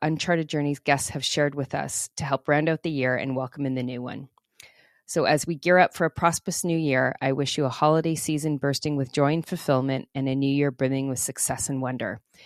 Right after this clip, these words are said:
I can't wait to continue exploring the uncharted ter-, territories of knowledge, growth, and inspiration with you as we continue on this uncharted journey together. Happy New Year, everyone.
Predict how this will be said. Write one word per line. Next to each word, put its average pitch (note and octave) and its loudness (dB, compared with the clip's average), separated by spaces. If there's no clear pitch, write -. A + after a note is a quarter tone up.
I C#3+ -2
can't - -2
wait D#3+ -2
to - -4
continue D#3+ 0
exploring D3+ -2
the C#3 -2
uncharted D3+ -4
ter-, D3 -2
territories D#3+ -2
of B2+ -8
knowledge, E3 -4
growth, - -6
and E3+ -6
inspiration D3+ -4
with F3 -4
you C4 0
as D3 -4
we D3 0
continue D3+ -2
on C#3 -4
this C3+ -6
uncharted C3+ -4
journey A#2 -6
together. - -8
Happy E3+ 2
New C#3+ 2
Year, A2+ -4
everyone. A#2+ -4